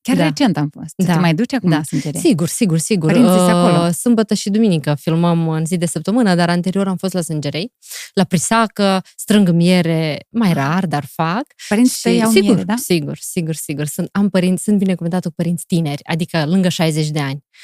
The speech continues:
Speaker 1: Aha.
Speaker 2: Și sunt viguroși așa și își doresc să trăiască o sută de ani.
Speaker 1: Doamne.
Speaker 2: Și, <laughs> și eu tot îmi doresc,
Speaker 1: Trăiască.
Speaker 2: n-am nimic împotrivă, știi?
Speaker 1: Dar copiilor tăi,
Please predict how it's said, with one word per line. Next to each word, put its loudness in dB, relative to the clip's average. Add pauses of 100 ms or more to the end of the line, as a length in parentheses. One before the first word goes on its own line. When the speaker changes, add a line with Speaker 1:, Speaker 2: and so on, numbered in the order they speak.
(120)
Speaker 1:
Aha. -6
Speaker 2:
Și -2
sunt 4
viguroși 4
așa -4
și -10
își -8
doresc -6
să -12
trăiască -8
o -6
sută -8
de -8
ani. -12 (240)
Speaker 1:
Doamne. -2
Speaker 2:
Și, -6 (180)
<laughs> -14
și -2
eu 6
tot 2
îmi 4
doresc, 4
Speaker 1:
Trăiască. 2 (120)
Speaker 2:
n-am 6
nimic 6
împotrivă, 4
știi? 0 (300)
Speaker 1:
Dar 0
copiilor -2
tăi, -6